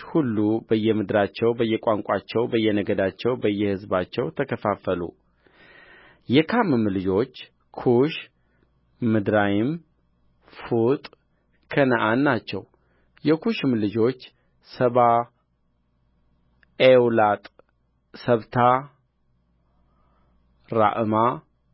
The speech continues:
ሰብቃታ ናቸው። የራዕማ ልጆችም ሳባ፣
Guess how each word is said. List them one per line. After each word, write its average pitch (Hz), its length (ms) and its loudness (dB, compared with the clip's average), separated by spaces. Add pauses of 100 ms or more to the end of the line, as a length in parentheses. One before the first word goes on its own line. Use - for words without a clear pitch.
(1120)
ሰብቃታ 120 800 -2 (240)
ናቸው። 113 420 -2 (1120)
የራዕማ 131 600 2 (100)
ልጆችም 113 600 -4 (680)
ሳባ፣ 113 440 2